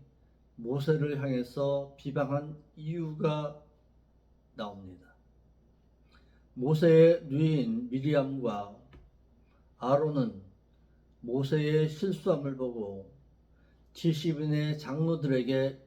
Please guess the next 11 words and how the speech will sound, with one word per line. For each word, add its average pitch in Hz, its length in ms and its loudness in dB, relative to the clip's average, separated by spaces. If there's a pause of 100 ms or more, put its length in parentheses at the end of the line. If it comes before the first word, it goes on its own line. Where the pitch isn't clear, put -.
(680)
성령이 165 800 0
임함으로 139 440 2
인해서 120 540 -2 (840)
예언한다는 147 840 0
소식을 156 520 -2
듣고 110 500 -10 (840)
자신의 151 760 -4 (500)
명예 156 760 2
욕심 160 480 -4
때문에 117 540 -2 (800)
모세를 151 800 2